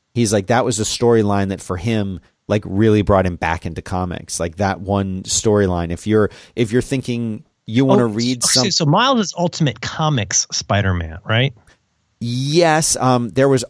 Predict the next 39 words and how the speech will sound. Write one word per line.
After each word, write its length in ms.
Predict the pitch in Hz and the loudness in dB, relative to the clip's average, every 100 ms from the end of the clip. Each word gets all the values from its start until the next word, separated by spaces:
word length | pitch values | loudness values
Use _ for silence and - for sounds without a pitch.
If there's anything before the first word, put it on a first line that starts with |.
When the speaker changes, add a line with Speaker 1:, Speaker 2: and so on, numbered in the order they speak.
| 143 | 4
Speaker 1:
Ultimate 440 | 185 185 185 139 | 4 2 0 -2
Spider-Man, 720 | - 113 101 92 87 85 82 - | -2 0 2 0 -2 -4 -4 -2
and 120 | 127 | 0
then 100 | 131 | 0
Speaker 2:
I'm 20 | |
Speaker 1:
they 100 | 123 | 0
Speaker 2:
talking, 180 | 240 226 | 0 2
Speaker 1:
changed 140 | 208 | 2
Speaker 2:
but 80 | 190 | 2
yeah, 200 | 175 151 | 2 4
Speaker 1:
it 40 | |
Speaker 2:
like, 140 | 139 139 | 2 2
Speaker 1:
to 140 | 120 | -2
Speaker 2:
Ultimate 120 | 107 131 | 0 2
Speaker 1:
Ultimate 260 | 131 143 | 2 2
Speaker 2:
Spider-Man, 480 | 120 285 285 285 269 | 2 2 2 0 0
Ultimate 400 | 202 208 - 196 | 0 0 0 -2
Fantastic 480 | 185 165 160 143 120 | 0 0 0 0 -6
Four. 340 | - 131 110 | -2 0 2
I 80 | 110 | 2
never 220 | 139 170 | 2 2
read 180 | 175 156 | 2 2
Ult-, 240 | 139 131 139 | 0 -2 0
I 80 | |
never 220 | 135 147 143 | 2 2 2
read 420 | 131 127 120 110 | 4 4 2 2
the 220 | 113 110 | 0 2
Ultimate 320 | 110 120 110 | 2 2 2
Avengers, 400 | 101 104 104 95 | 4 4 4 4
which 100 | 95 | 2
I 60 | 98 | 0
guess 360 | 98 104 - | 2 2 2
is 200 | 127 101 | 0 0
mainly 320 | 107 104 104 104 | 2 4 6 4
what 160 | 101 | 4
the 80 | 95 | 2
movie's 400 | 95 107 139 135 | 4 4 6 4
based 320 | 143 156 - | 4 2 4
on. 260 | 170 180 | 2 2